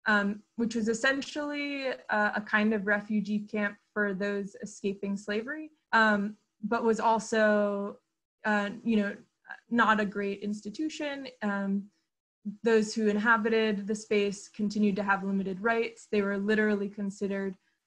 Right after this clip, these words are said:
uh, captured enemy property or contraband. Um, and so this, this site, which is, um, right near the Capitol, um, has a very important leg-, legacy in the area.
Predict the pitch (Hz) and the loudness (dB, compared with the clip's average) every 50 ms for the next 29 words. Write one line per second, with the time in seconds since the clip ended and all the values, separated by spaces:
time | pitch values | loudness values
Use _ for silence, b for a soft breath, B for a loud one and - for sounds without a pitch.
0 | _ _ - 208 196 202 - - - - - 180 - - - - 208 196 190 - | _ _ 0 2 2 2 0 -4 -6 0 2 2 2 0 -4 -4 -4 -4 -2 -2
1 | 208 202 202 202 196 190 190 190 - 208 208 226 - - 240 240 220 226 226 233 | -2 -2 0 0 0 0 0 -2 -2 -2 -2 -2 -2 -4 -6 -4 -4 -4 -6 -8
2 | 233 - - 202 196 190 - - - 214 226 220 214 - 240 226 214 226 220 214 | -10 -12 -12 -12 -12 -12 -10 -6 -4 -2 -2 -2 -4 -4 -4 -4 -2 -2 -2 0
3 | 214 214 214 208 208 214 214 b b b b b b b b _ - 226 226 214 | 0 -2 0 0 -2 -2 -4 b b b b b b b b _ 2 4 4 4
4 | 214 208 208 214 214 - 240 240 233 240 254 247 233 220 233 226 220 220 - - | 4 2 2 0 -2 -2 0 0 2 4 6 6 6 6 4 2 0 -2 -6 -14
5 | - _ - 220 226 214 214 - - - 294 294 285 262 - - 214 208 208 - | -18 _ -4 -2 -2 -2 -2 -6 -4 -2 -2 0 0 -4 -6 -4 -6 -4 -2 0
6 | 208 202 196 185 - - - _ - 208 202 196 196 208 220 226 233 233 - 214 | -2 0 -2 -2 -8 -14 -16 _ -4 -4 -2 -2 0 0 2 0 0 0 0 0
7 | 214 208 202 202 202 202 202 208 - 202 202 202 - 196 196 - - 196 196 190 | 0 0 0 -2 -4 -4 -6 -8 -12 -14 -8 0 2 2 2 2 -2 -6 -4 -2
8 | 190 196 196 - _ _ _ _ _ _ - 208 202 196 214 214 190 220 214 202 | -2 -2 -4 -6 _ _ _ _ _ _ 0 2 2 2 0 0 0 0 0 0
9 | 202 196 202 202 196 196 196 - 208 208 208 208 202 196 190 196 202 214 208 226 | 0 -2 -2 -2 -2 -4 -4 -4 -6 -6 -6 -6 -4 -4 -4 -4 -6 -6 -4 -2
10 | 220 214 202 202 208 208 - - 196 196 190 190 - 196 190 190 196 - 196 196 | 0 0 2 0 -2 -4 -6 -6 -4 -4 -4 -4 -4 -4 -4 -4 -4 -4 -6 -6
11 | 196 208 233 285 311 | -6 -4 -6 -6 -8